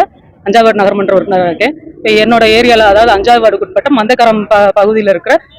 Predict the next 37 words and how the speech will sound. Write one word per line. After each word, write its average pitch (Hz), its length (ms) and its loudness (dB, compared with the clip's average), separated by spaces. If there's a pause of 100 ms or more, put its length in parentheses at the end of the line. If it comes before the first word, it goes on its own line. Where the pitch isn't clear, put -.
தொண்ணூத்தெட்டு 254 440 2
வீடுகளுக்கு 233 440 0
மஞ்சளாறு 247 360 2
வடிநில 220 360 0 (560)
உபகோட்டத்துல 214 420 0
இருந்து 233 200 0 (360)
நோட்டீஸ் 294 260 0
கொடுத்திருக்காங்க. 196 520 -2
வர 240 220 2
இருபத்தி 254 260 2
ரெண்டு 240 200 2 (300)
பத்து 277 300 2
ரெண்டாயிரத்தி 240 340 0
இருபத்தஞ்சுக்குள்ள 220 580 -4 (360)
காலி 254 260 2
பண்ணணும்னு 233 300 -2
சொல்லி, 240 160 -4
தொண்ணூத்தெட்டு 247 380 0
வீடுகளையும் 254 360 0
காலி 226 160 0
பண்ணணும்னு 226 300 -4
சொல்லி 220 140 -2 (100)
நோட்டீஸ் 247 240 -4
கொடுத்திருக்காங்க. 185 420 -6 (460)
இது 302 180 2
வந்து 311 220 2
ரொம்ப 302 240 2 (100)
கரையோரத்துல 294 520 4
ரொம்ப 262 200 2
எல்லாம் 269 180 2
இல்ல, 202 120 -2 (380)
முன்னாடி 320 360 2
எல்லாருக்கும் 277 340 2
வீட்டுக்கு 277 380 -2
முன்னாடியே 262 320 2 (140)
எல்லாருமே 262 380 2
நல்லா 233 160 2